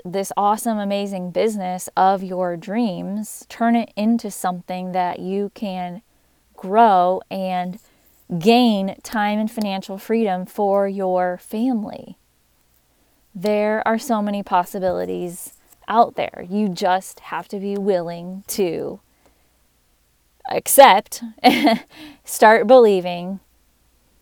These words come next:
and start figuring out what exactly it is you as the person, you, not anybody else, you. What do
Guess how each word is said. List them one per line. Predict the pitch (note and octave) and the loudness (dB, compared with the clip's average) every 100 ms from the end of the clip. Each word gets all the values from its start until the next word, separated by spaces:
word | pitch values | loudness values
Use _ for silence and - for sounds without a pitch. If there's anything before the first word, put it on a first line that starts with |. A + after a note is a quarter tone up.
| _ _ | _ _
and | A3+ A3 A3 G#3+ G#3 - | 2 4 2 0 -2 -4
start | - A3 G#3 | 0 2 2
figuring | A#3 A3 A#3 A3+ | 0 0 0 0
out | F#3+ F#3 F3+ E3+ | 0 0 0 -2
what | F#3 G3+ G#3 - _ - | 0 2 2 0 _ -4
exactly | G3+ G3+ F3+ F3+ F#3+ F3+ - F#3 - | -2 -2 -6 -6 -4 -4 -4 -10 -6
it | F3+ F3 - _ | -4 -2 -4 _
is | F3+ F3 E3 E3+ - | -4 -4 -4 -10 -12
you | F3 G3 G#3+ F3+ E3 F3+ _ _ _ - | -4 0 0 -2 -6 -14 _ _ _ -6
as | F3 F#3 | -6 -4
the | A#3+ | -6
person, | - C4+ A#3+ F#3+ F3+ F3+ G3 _ | 2 2 2 -6 -6 -8 -14 _
you, | F#3 G3 C4 G#3 F3+ F3+ - _ _ _ _ _ - | -6 2 4 4 2 -4 -10 _ _ _ _ _ -6
not | F3+ | -2
anybody | G#3 A#3 C#4+ D4+ | 2 4 4 6
else, | A#3 G#3 A3 - - _ | 4 4 -6 -16 -20 _
you. | F3 F#3 A#3+ F3 D2+ F3+ - | -6 4 4 4 -2 -12 -18
What | - F3 G3+ G3+ - _ _ _ E3+ | -6 6 6 6 -2 _ _ _ -6
do | G3 F#3+ F3+ F3+ | -2 0 -2 -6